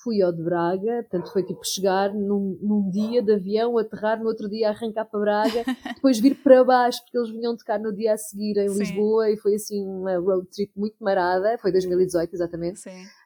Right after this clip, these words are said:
Speaker 1: já com, com o álbum novo, com o America, que eu
Speaker 2: Uhum.
Speaker 1: devo dizer-te que também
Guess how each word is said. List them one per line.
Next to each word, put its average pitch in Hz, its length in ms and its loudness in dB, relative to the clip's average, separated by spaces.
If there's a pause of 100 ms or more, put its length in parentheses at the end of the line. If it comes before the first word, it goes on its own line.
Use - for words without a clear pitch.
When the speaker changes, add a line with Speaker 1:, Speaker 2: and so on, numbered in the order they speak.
(100)
Speaker 1:
já 175 220 0
com, 175 460 -2
com 175 120 -4
o 170 60 2
álbum 165 200 -2
novo, 165 280 -4
com 175 120 -8
o - 20 -2
America, 160 500 -4 (240)
que 220 60 -12
eu 214 180 -4
Speaker 2:
Uhum. - 20 0
Speaker 1:
devo 269 180 0
dizer-te 233 500 -2
que - 120 -6
também 208 840 0